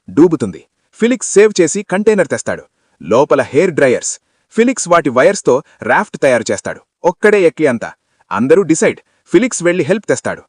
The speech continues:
లోరీకి మత్స్యలు పట్టడం నేర్పిస్తాడు. లోరీకి ఫిలిక్స్ మీద లైక్ కలుగుతుంది, ఫిలిక్స్కి లోరీ మీద. ప్రెజెంట్. ఎరిన్ ఫిజీలోని ఆ షాప్కి వెళ్తుంది. సీసీటీవీ చూసి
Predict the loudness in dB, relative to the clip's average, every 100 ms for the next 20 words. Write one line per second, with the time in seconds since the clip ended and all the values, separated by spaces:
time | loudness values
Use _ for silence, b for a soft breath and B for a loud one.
0 | _ _ _ 2 4 4 0 -4 -4 -4
1 | -2 -2 -2 -2 0 -2 -2 -4 -8 -12
2 | _ _ _ -4 2 4 2 -2 -4 0
3 | 0 0 -2 0 2 0 0 -2 -2 -6
4 | -12 -20 _ _ -4 -2 -2 -4 -2 4
5 | 4 4 0 -6 -14 _ _ _ -6 -4
6 | -2 -6 -14 _ _ _ 0 2 2 0
7 | -4 -2 -2 -2 -2 -4 -2 -2 -2 -2
8 | -2 -2 -8 -12 _ _ -10 -2 -2 -2
9 | -4 -6 -4 -4 -2 -4